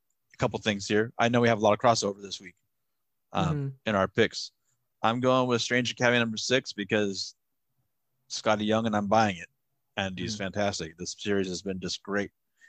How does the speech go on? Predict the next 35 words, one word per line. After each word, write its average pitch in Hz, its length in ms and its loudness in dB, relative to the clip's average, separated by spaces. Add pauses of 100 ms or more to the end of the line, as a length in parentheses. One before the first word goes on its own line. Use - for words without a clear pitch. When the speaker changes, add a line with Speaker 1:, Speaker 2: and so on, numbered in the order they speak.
(300)
Speaker 1:
I - 60 -2
Speaker 2:
Are - 20 0
you 151 40 0
Speaker 1:
think 147 100 2
I'm 131 60 6
Speaker 2:
caught 147 120 6
Speaker 1:
one, 160 80 6
Speaker 2:
up? - 180 -4 (200)
Speaker 1:
I 120 40 -4
think 147 140 2
I'm 147 60 2
one 131 180 4
behind 110 360 4
still. - 280 -8 (720)
So 92 100 -8
I 90 80 -6
gotta 92 200 -4
get 90 120 -2
on 87 160 0
it. 87 80 -12 (800)
I, 110 220 4
I've 110 180 0
been 98 300 -6 (520)
Speaker 2:
What 175 120 0
was 185 140 0
the 185 80 2
Speaker 1:
kinda 170 100 4
Speaker 2:
last 170 240 2
thing 160 180 -2
you 151 60 -2
s-, - 260 -6
you 151 180 -2
remember 135 460 -2
seeing? 127 380 -8 (2000)
Reading? 135 520 0